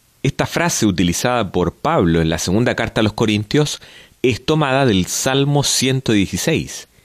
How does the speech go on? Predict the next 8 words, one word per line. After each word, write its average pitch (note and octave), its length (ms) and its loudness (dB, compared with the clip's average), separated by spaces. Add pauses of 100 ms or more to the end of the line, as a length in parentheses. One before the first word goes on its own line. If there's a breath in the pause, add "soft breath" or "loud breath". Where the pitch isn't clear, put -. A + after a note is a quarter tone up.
(400 soft breath)
Vayamos D3+ 440 2
un D3+ 80 2
momento C3+ 380 2
ahí B2+ 260 0
y G2+ 120 0
leamos A2 400 0
algunos G2 300 2
versículos. D2 720 -4